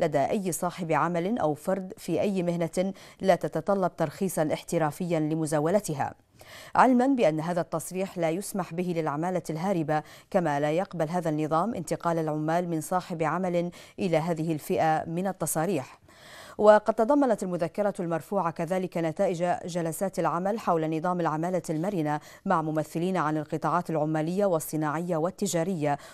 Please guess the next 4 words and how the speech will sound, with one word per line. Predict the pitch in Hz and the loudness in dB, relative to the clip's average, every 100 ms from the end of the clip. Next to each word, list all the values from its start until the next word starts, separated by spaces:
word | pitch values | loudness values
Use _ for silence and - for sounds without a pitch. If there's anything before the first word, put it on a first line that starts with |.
| - | -2
والاقتصادية | 180 175 143 - 160 165 151 160 165 202 | 4 4 4 -2 -4 0 0 0 2 2
لدراسة | 220 151 156 165 165 151 | 2 -2 0 0 -2 -6
الخيارات | 143 156 151 170 170 | -4 0 0 0 -2
المطروحة | 156 151 175 190 151 160 | -2 -2 -2 -2 0 -2